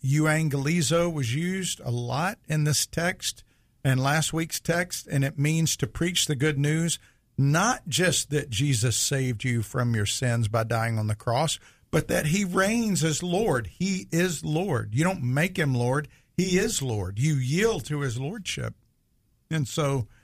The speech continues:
um, we saw in, uh, the text Monday and Tuesday that God calls us to Shema and obey his leading. And we see Philip doing that in verses twenty-six through twenty-nine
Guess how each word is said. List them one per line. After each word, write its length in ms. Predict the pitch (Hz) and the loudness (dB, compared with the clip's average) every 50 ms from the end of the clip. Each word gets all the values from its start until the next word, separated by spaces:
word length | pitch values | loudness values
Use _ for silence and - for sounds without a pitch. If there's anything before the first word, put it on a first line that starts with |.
| _ _ _ _ _ _ _ - | _ _ _ _ _ _ _ 0
um, 460 | 127 131 123 117 117 113 117 107 123 180 | 2 2 2 2 0 -2 -2 -4 -6 -2
we 120 | 151 131 | -2 0
saw 400 | 127 - - 165 156 160 165 160 | 0 2 2 2 2 2 2 2
in, 260 | 143 127 117 113 104 104 _ _ _ _ _ _ _ _ _ _ _ _ _ - _ - | 0 0 0 -2 -4 -6 _ _ _ _ _ _ _ _ _ _ _ _ _ -20 _ -4
uh, 260 | 151 139 123 120 117 117 120 | 0 0 0 0 0 -2 -4
the 140 | 123 131 131 | -4 -4 -6
text 560 | 117 - - 156 160 170 - - - - - _ _ - | -4 -2 0 2 2 2 0 -2 -6 -6 -6 _ _ 0
Monday 340 | 135 143 151 156 151 151 143 | 2 2 2 2 2 0 0
and 100 | 123 117 | 0 -2
Tuesday 580 | - - 156 165 165 156 - 190 196 202 202 - _ _ _ _ _ _ _ _ - | -2 -2 -2 0 0 0 0 0 0 -2 -2 -6 _ _ _ _ _ _ _ _ -2
that 180 | 127 131 - 120 | -2 -2 0 0
God 320 | 135 135 135 143 143 - | 2 2 2 2 0 -2
calls 420 | - - 147 147 151 147 - - - - | -2 0 0 2 2 0 -2 -4 -4 -2
us 580 | 143 143 151 147 151 160 - - - - - - _ _ _ _ _ - | -2 0 0 0 -2 -2 -4 -4 -6 -6 -8 -10 _ _ _ _ _ -8
to 120 | - - 135 | -2 2 2
Shema 600 | - - - 151 135 123 123 127 135 143 156 156 | 2 4 2 2 2 2 2 2 2 2 2 2
and 80 | 143 135 | 2 2
obey 300 | 127 120 113 135 139 139 | 0 0 0 -2 0 0
his 200 | 131 127 107 120 | 0 0 -2 -2
leading. 460 | 135 139 160 196 208 156 135 123 123 | -2 -2 0 0 0 0 0 0 2
And 100 | 117 117 | 0 0
we 60 | 120 | 0
see 260 | 117 - - 151 147 | 0 0 0 0 0
Philip 380 | 135 - - 180 196 208 175 143 | 0 0 0 -2 -2 -2 -2 -2
doing 240 | 156 180 202 180 143 | -2 0 2 2 2
that 160 | 131 127 123 | 2 2 2
in 80 | 117 113 | 0 0
verses 340 | 127 135 123 - 123 - | 0 0 0 0 -4 -4
twenty-six 600 | - - - 143 139 131 - - - 131 - - - | -4 -2 0 2 2 2 0 0 -4 -4 -6 -6 -4
through 140 | - 131 117 | -4 -4 -4
twenty-nine 840 | - - 139 135 135 131 127 123 123 123 131 139 143 143 143 - | -4 -2 -2 0 0 0 0 0 0 0 0 0 0 -2 -4 -6